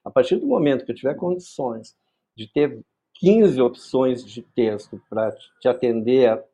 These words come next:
dependendo do teu humor, eu consigo chegar muito próximo, ou às vezes até melhor do que o humano.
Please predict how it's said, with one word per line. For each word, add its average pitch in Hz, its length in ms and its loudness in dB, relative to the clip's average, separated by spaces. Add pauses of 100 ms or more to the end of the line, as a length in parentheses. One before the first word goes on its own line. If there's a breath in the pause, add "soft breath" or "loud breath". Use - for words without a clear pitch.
(640)
dependendo 127 600 0
do 117 100 -10
teu 165 160 8
humor, 147 580 4 (880)
eu 127 120 -4
consigo 156 480 -6
chegar 139 500 0 (1120)
muito 185 380 4
próximo, 131 560 -4
ou 123 100 -4
às 113 140 -2
vezes 117 180 -8
até 123 260 0
melhor 110 340 -4
do - 100 -20
que 117 100 -10
o 117 80 -10
humano. 107 240 -14